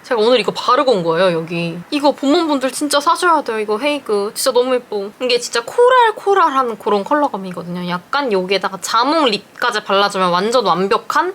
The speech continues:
자몽 인간, 인간 자몽 될 수 있는 그런 블러셔랍니다. 블러셔는 아마 전 색상 발색 영상이 쇼츠로 따로 올라갈 것 같기는 한데, 그래도 미리, 미리 요거 보여드립니다. 추천해서.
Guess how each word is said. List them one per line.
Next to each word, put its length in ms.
자몽 340
인간, 340
인간 280
자몽 260
될 140
수 140
있는 260
그런 460
블러셔랍니다. 760
블러셔는 500
아마 460
전 220
색상 280
발색 340
영상이 540
쇼츠로 380
따로 220
올라갈 480
것 60
같기는 360
한데, 580
그래도 400
미리, 440
미리 440
요거 220
보여드립니다. 800
추천해서. 440